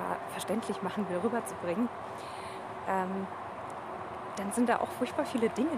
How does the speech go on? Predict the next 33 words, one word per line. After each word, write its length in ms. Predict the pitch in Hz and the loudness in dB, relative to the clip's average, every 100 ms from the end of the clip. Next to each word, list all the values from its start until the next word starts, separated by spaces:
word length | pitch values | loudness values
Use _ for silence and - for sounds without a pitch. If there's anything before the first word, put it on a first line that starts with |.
| - | 0
drin, 100 | 220 | 0
mit 120 | 208 | 2
denen 160 | 196 190 | 0 -2
ich 180 | - - | -4 -4
echt 100 | - | -2
was 140 | 202 | 0
anfangen 420 | 190 254 269 226 - | 2 2 4 2 0
kann. 120 | - - - - - - - - - - | -4 -6 -6 -6 -8 -8 -6 -6 -6 -6
Und, 380 | 180 170 170 - | -4 -4 -4 -4
ähm, 500 | 170 160 160 160 - | -4 -4 -6 -6 -6
das 160 | 160 - | -6 -6
klappt 320 | 143 147 147 | -6 -6 -2
gerade 260 | 180 214 | 2 4
alles 240 | - 240 - | 4 2 0
ziemlich 280 | - 240 214 | 2 2 2
gut. 180 | 208 302 - - - - - - - - - - - - - - - 175 | 0 -2 -2 -6 -6 -6 -6 -6 -6 -6 -6 -6 -6 -6 -4 -4 -4 0
Ich 1040 | 185 180 - - - - - - - - | 0 0 -4 -4 -4 -6 -6 -6 -6 -2
bin 180 | 185 170 165 - - - - - - - - - - - - - | -2 0 -2 -4 -6 -6 -8 -8 -8 -8 -8 -8 -8 -8 -8 -2
verflixt 580 | 185 - 220 - - - - | -2 0 -2 0 -2 -2 -4
gut 320 | 202 214 - - | -4 -2 -4 -4
drauf. 320 | 190 175 262 - - - - - - - - - - - - | -2 -2 -2 -6 -8 -8 -8 -8 -8 -8 -8 -8 -8 -8 -6
Das 180 | 165 - | -6 -4
ist, 320 | - - - | -4 -4 -2
wie 60 | 180 | -2
ich 120 | - | 0
letztes 280 | 180 - 190 - | -2 -2 -6 0
Mal 320 | 190 202 208 - | 2 4 2 0
schon 140 | 196 | -2
erzählt 280 | 196 - 185 | -2 -4 -4
habe, 120 | 196 | -2
so 80 | 180 | -2
ein 60 | |
bisschen 260 | 185 - | -2 -4